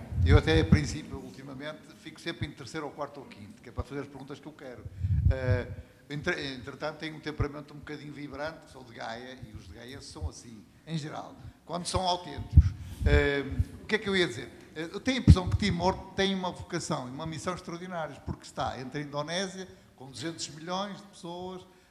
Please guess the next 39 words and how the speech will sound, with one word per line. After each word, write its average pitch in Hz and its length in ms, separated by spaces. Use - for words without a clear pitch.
eh, 120 80
cento 170 220
e - 40
quarenta 170 320
vulcões 139 380
ativos, 160 500
isso 135 240
tudo, 208 260
por 180 100
um 170 120
lado. 113 280
E 294 120
por 160 220
outro, 151 420
eh, 165 440
com 165 120
muita 202 300
gente 180 340
e 175 80
pouca - 300
terra, 101 440
relativamente. 147 720
E 202 140
a 214 60
Austrália 143 600
tem 175 280
muita 190 320
terra 196 300
e 214 40
pouca - 320
gente. 214 300
Portanto, 175 340
no 220 100
meio 208 240
é - 20
uma 240 120
espécie - 420
de - 140
porta, 202 480